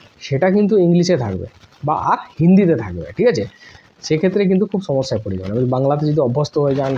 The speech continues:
এত প্রিপারেশান, ধরুন একটা প্রিপারেশান চলবে ছ মাস, সাত মাস কি এক বছর ধরে, একটা সিবিটি ওয়ান, সিবিটি টু, সিবিটি থ্রির মধ্যে একটা প্রিপারেশানের মধ্যে থাকবেন, ঠিক আছে? মাথার মধ্যে সবসময় ওই কোশ্চেনগুলোই ঘুরপাক হবে।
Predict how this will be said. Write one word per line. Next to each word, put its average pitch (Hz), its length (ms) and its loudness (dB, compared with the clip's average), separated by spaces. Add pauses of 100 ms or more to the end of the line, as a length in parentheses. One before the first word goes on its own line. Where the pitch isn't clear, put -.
(140)
এত 117 140 -6 (460)
প্রিপারেশান, 139 520 -2
ধরুন 165 300 0
একটা 160 200 -6
প্রিপারেশান 165 580 0
চলবে 156 360 2
ছ 156 120 -6
মাস, 143 260 -2
সাত 135 140 -2
মাস 139 340 -4
কি 202 100 -2
এক 156 180 0
বছর 165 220 0
ধরে, 165 200 0
একটা 180 220 -4 (360)
সিবিটি 156 280 0
ওয়ান, 175 120 4
সিবিটি 160 240 0
টু, 170 60 0
সিবিটি 156 340 -2
থ্রির 156 240 -2
মধ্যে 156 160 2
একটা 160 160 -4
প্রিপারেশানের 156 440 0
মধ্যে 147 260 0
থাকবেন, 87 440 -10
ঠিক 208 100 2
আছে? 151 180 0 (280)
মাথার 143 260 0
মধ্যে 165 280 2
সবসময় 160 360 -2
ওই 156 100 0
কোশ্চেনগুলোই 156 640 0
ঘুরপাক 143 360 0
হবে। 123 160 -4